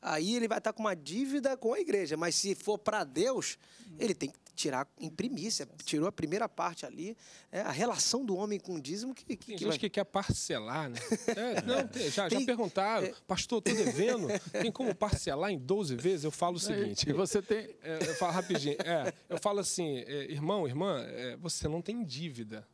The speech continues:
Speaker 2: tá? Como Jesus Cristo disse, né, pra aquela mulher, "Vai, não peques mais",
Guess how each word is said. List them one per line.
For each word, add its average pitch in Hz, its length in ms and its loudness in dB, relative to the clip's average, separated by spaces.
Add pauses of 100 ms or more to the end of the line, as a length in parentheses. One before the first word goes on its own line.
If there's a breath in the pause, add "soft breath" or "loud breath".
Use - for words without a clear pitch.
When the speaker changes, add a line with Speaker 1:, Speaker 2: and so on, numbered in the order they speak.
(180)
Speaker 2:
tá? 143 340 -2
Como 185 480 -2
Jesus 143 360 -4
Cristo 151 300 -6
disse, 139 380 -4
né, 127 100 -6
pra 131 120 -10
aquela 135 180 -6
mulher, 139 240 0
"Vai, 160 280 0
não 151 140 0
peques 127 360 -4
mais", 147 420 -2